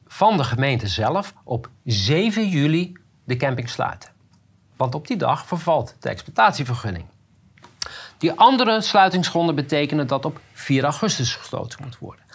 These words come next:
Maar als jij op zeven juli, eh, eh, wil voldoen aan het voorgenomen besluit en de burgemeester heeft gezegd, maakt niet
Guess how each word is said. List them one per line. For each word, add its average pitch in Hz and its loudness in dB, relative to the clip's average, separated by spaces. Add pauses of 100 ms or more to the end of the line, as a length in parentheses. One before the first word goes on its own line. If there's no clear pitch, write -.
(360)
Maar - -2
als - 0
jij 190 2
op 151 -4
zeven 196 0
juli, 143 0 (120)
eh, 120 -4
eh, - -8
wil 131 0
voldoen 117 -2
aan 123 0
het 110 -4
voorgenomen 113 -6
besluit - -10 (260)
en 127 -4
de 120 0 (200)
burgemeester 139 -2
heeft 160 0
gezegd, - -2 (600)
maakt 127 0
niet 120 -2